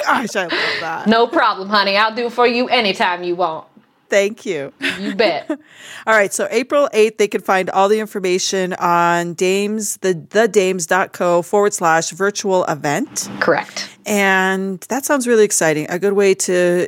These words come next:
Speaker 1: maybe change things up in the day, 'cause I know that a lot of us are s-, already spending a lot of time on our computers. So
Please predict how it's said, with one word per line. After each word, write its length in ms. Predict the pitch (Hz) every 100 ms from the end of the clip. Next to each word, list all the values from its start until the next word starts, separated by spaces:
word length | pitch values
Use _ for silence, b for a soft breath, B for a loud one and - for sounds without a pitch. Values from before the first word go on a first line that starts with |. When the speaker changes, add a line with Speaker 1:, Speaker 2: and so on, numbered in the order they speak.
| -
Speaker 1:
maybe 260 | 170 180 170
change 360 | - 190 190
things 260 | - 185 160
up 180 | 175 175
in 80 | 170
the 80 |
day, 220 | 165 165 165
'cause 180 | 175
I 80 | 175
know 140 | 175 180
that 100 | 170
a 60 |
lot 180 | 170 175
of 60 | 170
us 160 | 165
are 20 |
s-, 100 | - -
already 220 | 180 185
spending 240 | 185 180 175
a 60 |
lot 140 | 170 175
of 60 | 175
time 280 | 180 170
on 140 | 156 160
our 80 | 160
computers. 480 | 160 - 180 175 -
So 220 | 165